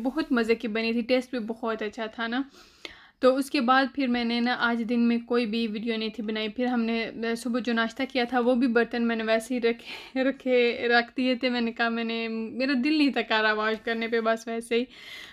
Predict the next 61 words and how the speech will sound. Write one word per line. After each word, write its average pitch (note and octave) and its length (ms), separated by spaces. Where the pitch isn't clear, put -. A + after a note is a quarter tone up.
वैसे C#4 260
भी C#4 120
जिस C4+ 180
दिन C#4+ 120
हस्बैंड C4 340
की C#4 60
काम B3+ 280
की C4 100
छुट्टी B3 340
होती C4+ 200
है C#4 80
मैं C4+ 200
बड़ी D#4 200
लेज़ी A#3+ 360
हो B3 180
जाती A3 340
हूँ, A#3 80
मतलब A#3 300
काम C4 260
करने C4 280
पे B3+ 120
बिल्कुल A#3+ 360
कोई B3+ 220
दिल A#3+ 180
ही C4 160
नहीं A#3 140
करता A3+ 320
कि A3 120
मतलब A3+ 200
मैं A3 120
कोई A3 180
काम A3 320
करूँ। A#3+ 300
और B3 100
यहाँ B3+ 240
पे B3+ 100
आपको A#3+ 240
जिस A#3 260
तेज़ी B3 220
से B3 160
बर्तन, A3+ 380
अ, A3+ 100
वॉश A#3 280
करते A#3 280
हुए A#3 160
मैं A3+ 140
नज़र A3 280
आ A3+ 100
रही A#3 100
हूँ, B3+ 60
इस A#3+ 160
तेज़ी A#3 240
से A#3 140
आपको A3+ 240
पता A#3+ 200
है A#3+ 80
वॉश G#3 300
नहीं A#3 80
होते। A3+ 200
मैंने A3+ 220
बस A3+ 240